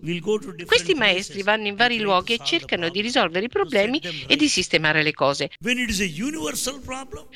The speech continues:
Speaker 2: Quando il problema è universale, quando è un
Speaker 1: it is a
Speaker 2: problema di
Speaker 1: problem of the
Speaker 2: tutto il
Speaker 1: world,
Speaker 2: mondo,
Speaker 1: God himself has to come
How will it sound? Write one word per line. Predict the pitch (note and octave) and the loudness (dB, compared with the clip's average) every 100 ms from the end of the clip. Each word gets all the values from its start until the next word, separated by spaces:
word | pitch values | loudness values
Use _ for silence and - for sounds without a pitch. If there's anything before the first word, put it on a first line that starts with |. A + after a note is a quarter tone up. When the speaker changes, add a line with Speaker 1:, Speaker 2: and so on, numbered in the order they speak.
| - - | -12 0
Speaker 2:
Quando | A#4 C5 G#4+ | 6 6 6
il | B3 | 2
problema | G#3+ G3+ F3+ A3+ G3 | 2 0 4 4 4
è | E3+ G3+ | 4 4
universale, | G3+ F#3+ F#3 F3 - G#3 F3+ D#3+ D#3+ | 2 2 2 2 2 4 4 2 -2
quando | E3+ E3 | -4 -4
è | F3+ | -6
un | |
Speaker 1:
it | F3+ | -6
is | |
a | D3 | -4
Speaker 2:
problema | F#3+ A#3 F3 | 0 0 -2
di | - | -6
Speaker 1:
problem | A#3 A3 | -8 -6
of | |
the | F#3+ | -4
Speaker 2:
tutto | |
il | F3 G3+ | -2 0
Speaker 1:
world, | A#3 | -2
Speaker 2:
mondo, | F3 F#3 - _ _ _ _ _ - | -2 -8 -12 _ _ _ _ _ -10
Speaker 1:
God | D#3 G3 | -8 -6
himself | E3+ E3+ E3 F3 D#3 | -4 -4 -4 -6 -8
has | C#3+ C3+ | -10 -10
to | C3+ | -12
come | B2+ | -12